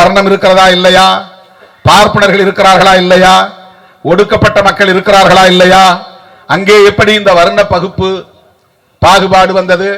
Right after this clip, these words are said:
சாதிய பாகுபாடு எப்படி நிலை பெற்றது? தமிழ்நாட்டை விட ரொம்ப மோசமாக இருக்கிறது. அங்கே திராவிட அரசியல் இல்லை, பெரியார் இல்லை, அங்கே திமுக இல்லை, அங்கே அதிமுக இல்லை.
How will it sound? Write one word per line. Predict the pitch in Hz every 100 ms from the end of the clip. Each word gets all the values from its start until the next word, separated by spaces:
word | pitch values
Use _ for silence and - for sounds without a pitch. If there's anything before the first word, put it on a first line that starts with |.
| 208 _ _ _ _ -
சாதிய | 175 208 214 214 214
பாகுபாடு | 196 196 190 190
எப்படி | 185 190 180 165
நிலை | 180
பெற்றது? | 180 170 175 190 190 185 - _ _ _ _ _ _ _ _ _ _ -
தமிழ்நாட்டை | 156 190 196 190 220
விட | 233
ரொம்ப | 220 214 214
மோசமாக | 226 254 233 226
இருக்கிறது. | 202 - 123 - _ _ _ _ _ _ _ _ _ _ _ _ _ -
அங்கே | 202 220 240
திராவிட | 220 233 247 233
அரசியல் | 226 - 226
இல்லை, | 220 208
பெரியார் | 214 240 226 233
இல்லை, | 214 202 101 - - - _ _ -
அங்கே | 202 226 220
திமுக | 220 240 233 240 226
இல்லை, | 226 214 127 - - - 147
அங்கே | 202 220 208
அதிமுக | 247 247 247 247 226 220
இல்லை. | 214